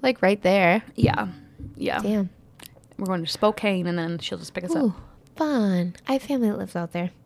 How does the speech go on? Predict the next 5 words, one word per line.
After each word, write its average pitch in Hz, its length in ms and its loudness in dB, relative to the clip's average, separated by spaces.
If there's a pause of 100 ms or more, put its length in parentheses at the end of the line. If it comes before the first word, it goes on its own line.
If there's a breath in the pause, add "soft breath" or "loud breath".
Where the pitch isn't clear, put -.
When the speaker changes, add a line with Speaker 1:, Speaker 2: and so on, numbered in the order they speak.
(120)
Speaker 2:
Mm-hmm. 196 280 0 (520)
Cool. - 340 -2 (360)
Speaker 1:
Yeah. 226 160 2 (560)
Anyways. 226 520 4
Speaker 2:
<laughs> - 40 -4